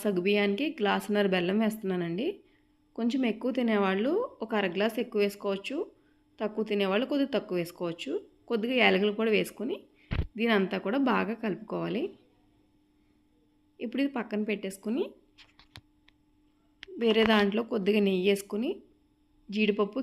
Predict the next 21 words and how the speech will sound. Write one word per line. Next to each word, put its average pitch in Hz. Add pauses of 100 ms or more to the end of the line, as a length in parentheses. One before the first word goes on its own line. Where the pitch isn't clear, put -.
కిస్మిస్ 233 (120)
వేయించి 196 (120)
వేసుకుంటే 202 (540)
టేస్ట్ 226
అనేది 208 (100)
బాగుంటుంది. 180 (600)
జీడిపప్పు, 220 (100)
కిస్మిస్ 254
ఇష్టం 233
లేని 202
వాళ్ళు 202 (540)
డైరెక్ట్గా 208 (100)
నెయ్యి 214
వేడి 202
చేసి 220
వేసుకుంటే 196
సరిపోతుందండి. 180 (840)
ఎవరిష్టాన్ని 196
బట్టి 185
వాళ్ళు 208
వేసుకోవచ్చు. 170